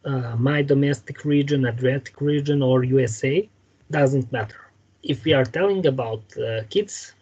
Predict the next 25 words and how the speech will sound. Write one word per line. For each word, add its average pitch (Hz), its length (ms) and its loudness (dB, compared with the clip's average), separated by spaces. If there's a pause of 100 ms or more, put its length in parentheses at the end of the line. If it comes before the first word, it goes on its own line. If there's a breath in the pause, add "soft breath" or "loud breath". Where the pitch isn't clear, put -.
(600 loud breath)
and 131 280 0
about 131 340 0
the 123 60 -2
prospects, 143 760 0
young, 147 300 4
young 127 280 -2
prospects, - 640 -8 (120)
of - 220 -20
course, 131 420 -4 (140)
I 135 180 -4
rely 139 520 0
myself 143 540 -6 (280)
a 135 60 -2
lot 147 460 0 (240)
on, 143 280 -2
like, 127 440 -4
um, 120 340 -8 (560 soft breath)
some 185 180 0
basketball 160 440 2
coach 139 300 -2
give 139 160 0
you 131 180 2
a 131 40 -2
comment 143 600 -2
about 131 280 -2